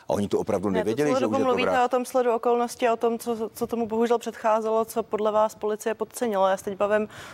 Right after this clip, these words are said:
Speaker 2: o těch následcích, o té diskuzi, kterou máme vést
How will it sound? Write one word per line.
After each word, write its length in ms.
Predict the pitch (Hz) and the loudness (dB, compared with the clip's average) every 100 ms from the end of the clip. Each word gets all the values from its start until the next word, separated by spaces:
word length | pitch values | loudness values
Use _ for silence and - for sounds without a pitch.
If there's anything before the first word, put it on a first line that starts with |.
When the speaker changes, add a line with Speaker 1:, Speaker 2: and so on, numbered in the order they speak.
| - | -10
Speaker 2:
o 60 | 214 | -2
těch 180 | 233 226 | 0 2
následcích, 580 | 208 208 254 254 190 196 | 0 0 -4 -4 -6 -4
o 40 | |
té 160 | 208 202 | -2 -2
diskuzi, 380 | 196 - 214 | -2 -4 -4
kterou 280 | 208 214 214 | -4 -2 0
máme 260 | 214 202 208 | 0 0 2
vést 300 | 214 214 | 2 0